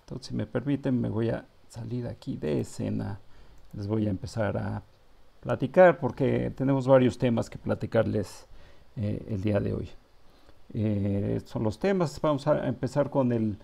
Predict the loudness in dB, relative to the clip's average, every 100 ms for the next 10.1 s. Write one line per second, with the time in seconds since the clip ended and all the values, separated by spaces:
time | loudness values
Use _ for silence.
0 | -18 -20 -14 -4 -2 0 0 2 2 4
1 | 6 8 8 6 6 4 4 0 -8 -20
2 | -20 _ -4 0 0 -2 -4 0 2 2
3 | 2 -2 -2 -2 -4 -2 0 -2 0 2
4 | 4 4 2 4 0 -2 -4 -2 -4 0
5 | 0 0 -6 -18 -20 -20 -20 -20 -10 -6
6 | -4 -4 -6 -6 -8 -10 -14 -20 -20 -20
7 | -12 -6 -4 -4 -4 -2 0 -2 -6 -6
8 | -4 -4 -6 -8 -6 -6 -6 -6 -6 -10
9 | -14 -6 -2 -2 -2 -2 0 0 -2 -4
10 | -6